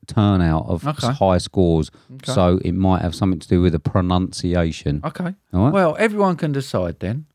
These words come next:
Speaker 1: Okay.
Speaker 2: What's more fun? When I have a go at the pronunciations,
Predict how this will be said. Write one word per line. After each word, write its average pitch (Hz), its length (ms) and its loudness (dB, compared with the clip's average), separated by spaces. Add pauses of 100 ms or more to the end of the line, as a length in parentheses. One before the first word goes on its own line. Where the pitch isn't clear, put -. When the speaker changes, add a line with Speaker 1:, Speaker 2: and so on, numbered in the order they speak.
(140)
Speaker 1:
Okay. 82 220 -4
Speaker 2:
What's 220 340 2
more 151 200 2
fun? 90 540 -2
When 208 160 -2
I 196 180 2
have 160 140 0
a 113 60 0
go 92 220 0
at 98 80 -4
the 117 80 -8
pronunciations, 98 1080 -4